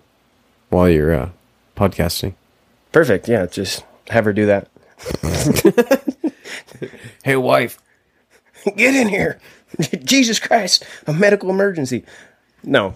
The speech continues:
Speaker 2: but some other weather ones are, uh, don't check the weather before a trip, because usually what's gonna happen is it's gonna be worse than what you saw.
Speaker 1: Yeah, check it, like, a week before.
Speaker 2: I wouldn't check it ever.
Speaker 1: Yeah, you don't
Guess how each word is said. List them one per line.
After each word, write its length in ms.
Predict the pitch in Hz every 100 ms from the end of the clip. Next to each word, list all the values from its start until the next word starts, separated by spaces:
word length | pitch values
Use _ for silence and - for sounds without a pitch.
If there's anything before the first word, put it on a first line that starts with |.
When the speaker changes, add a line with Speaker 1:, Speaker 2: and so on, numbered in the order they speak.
| -
Speaker 2:
but 120 | 123
some 160 | - 139
other 200 | 147 135
weather 240 | 123 120
ones 400 | 117 113 113 - -
are, 260 | 120 107 104
uh, 220 | 98 95 _ _ - - -
don't 160 | 135 147
check 200 | 190 185
the 80 | 139
weather 320 | 110 117 135
before 300 | 139 - 151
a 60 | 147
trip, 300 | - 175 - _ _ _ _ -
because 500 | 123 - 131 117 107
usually 440 | 127 139 127 123
what's 180 | 113 113
gonna 180 | - 110
happen 300 | 107 104 107
is 120 | 98
it's 60 | 101
gonna 120 | 113
be 120 | 104
worse 280 | 98 104 98
than 120 | 104 98
what 120 | 82
you 80 | 87
saw. 280 | 90 - - _ _ _ _ _ _ _ _ _ - _ _ -
Speaker 1:
Yeah, 160 | 151
check 180 | 104 165
it, 80 | 240
like, 120 | 214
a 100 | 117
week 300 | 90 95 -
before. 440 | 92 87 82 85 87 _ - - -
Speaker 2:
I 60 |
wouldn't 240 | 175 165 110
check 160 | 107
it 60 | 90
ever. 320 | 101 73 - _ _ _ _ _ -
Speaker 1:
Yeah, 140 | 117
you 180 | 104 107
don't 280 | 123 98